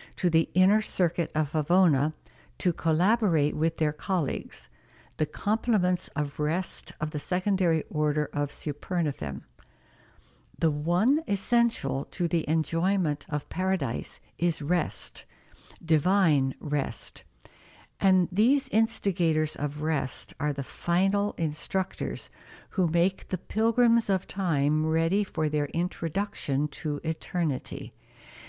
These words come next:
They begin their work on the final attainment circle of the central universe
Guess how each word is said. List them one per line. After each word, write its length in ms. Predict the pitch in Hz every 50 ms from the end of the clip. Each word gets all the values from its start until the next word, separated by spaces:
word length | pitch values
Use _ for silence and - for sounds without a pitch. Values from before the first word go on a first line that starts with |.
| - - - - -
They 140 | - 202 196
begin 540 | 170 190 180 160 - 180 185 202 220 254 294
their 260 | 311 226 175 175 165
work 400 | 151 151 151 147 156 160 - - -
on 200 | - 170 165 160
the 80 | 156
final 720 | - - - - 175 170 175 185 196 202 208 226 226 - - _ _ _ _ _ _ -
attainment 920 | 165 - - - - - 180 190 190 196 196 196 196 202 190 - - - - - -
circle 720 | - - - - 170 151 - - - 127 131 165 180 - - - - - - - _ -
of 200 | - 160 151 147
the 120 | - 160 - - -
central 560 | - - - 190 190 196 - - - 202 202 202
universe 800 | 180 175 175 165 160 143 123 123 123 131 139 143 - - -